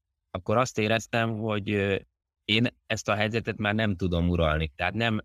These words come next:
nem áll hatalmamban, alapvetően egy cselekvő ember vagyok, ö, ilyen tekintetben, tehát mindig reagálok, de ott nem volt módom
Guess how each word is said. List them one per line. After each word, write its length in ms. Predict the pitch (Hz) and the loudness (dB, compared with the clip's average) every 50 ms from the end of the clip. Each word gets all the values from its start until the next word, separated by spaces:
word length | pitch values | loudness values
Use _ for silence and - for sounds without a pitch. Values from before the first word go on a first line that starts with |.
| - _ | -8 _
nem 200 | - 113 117 113 | -4 -2 0 2
áll 120 | 104 98 | 2 0
hatalmamban, 1000 | 98 95 98 - - 107 98 95 95 92 95 95 92 92 98 110 131 135 123 - _ _ _ _ _ _ _ _ _ _ _ | 0 -2 -4 -2 -2 -2 -2 0 0 0 0 0 2 2 2 2 0 -2 -4 -8 _ _ _ _ _ _ _ _ _ _ _
alapvetően 540 | 98 95 113 123 123 135 123 - - 117 117 | -2 0 0 0 0 0 -2 0 2 0 0
egy 80 | 110 | 0
cselekvő 500 | - - 131 123 117 107 - - 104 101 | 0 0 2 2 2 2 0 0 0 0
ember 280 | 101 101 98 98 92 90 | 2 2 2 0 0 0
vagyok, 380 | 90 90 90 98 107 117 - _ - - | 0 0 2 2 0 0 -4 _ -16 -6
ö, 200 | - 95 95 - - | -4 -2 -2 -2 -4
ilyen 280 | - - 90 95 92 92 | -6 -4 -2 -2 -2 0
tekintetben, 800 | - 95 90 - 92 90 - 90 87 90 85 92 101 127 147 147 - _ _ _ _ _ _ _ _ | -2 -6 -6 -6 -8 -8 -8 -8 -8 -8 -6 -4 -4 -4 -4 -6 -8 _ _ _ _ _ _ _ _
tehát 180 | 92 92 95 | -4 -4 0
mindig 300 | 110 117 120 110 101 98 | 0 0 2 2 2 2
reagálok, 420 | 101 98 90 87 87 87 87 98 104 | 2 4 2 2 2 2 2 2 2
de 120 | 107 101 - | 0 -2 -4
ott 180 | 107 110 - | -6 -8 -4
nem 180 | - 139 135 120 | -2 -2 -2 0
volt 220 | 107 104 98 - | 0 0 -2 -2
módom 520 | 110 107 101 101 95 98 92 98 110 120 | -2 -2 -2 -2 0 2 2 2 2 0